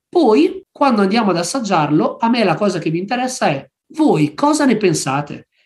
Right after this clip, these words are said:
E questo è un discorso che io ho fatto su una cosa che adesso non ho più tempo per portare avanti, avevo questo piccolo progetto chiamato Degustazione Tecnica, c'è qualche episodio su YouTube.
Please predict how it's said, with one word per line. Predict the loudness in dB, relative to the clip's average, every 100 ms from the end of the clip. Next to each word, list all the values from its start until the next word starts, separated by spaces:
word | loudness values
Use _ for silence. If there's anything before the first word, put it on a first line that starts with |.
| _ -4
E |
questo | -2 2
è | 2
un |
discorso | 2 0 2 0 0
che | -2
io | 0
ho | 0
fatto | 0 -2 -2
su | 0
una | 0
cosa | 0 -2 -2
che | -2
adesso | 0 0 0
non | 2 2
ho | 2
più | 0 0
tempo | 0 0
per | -2
portare | -2 0
avanti, | 0 -2
avevo | -4 -4
questo | -4 -6
piccolo | -4 -2
progetto | -2 -2 -2
chiamato | -2 -2 -2
Degustazione | -2 0 0 -2 -2 -2 -2
Tecnica, | -2 -6 -4 -4 0 -2 -2
c'è | -6 -4 -2
qualche | 0 0 0
episodio | -2 -2 -2
su | 0
YouTube. | -2 0 -2 -2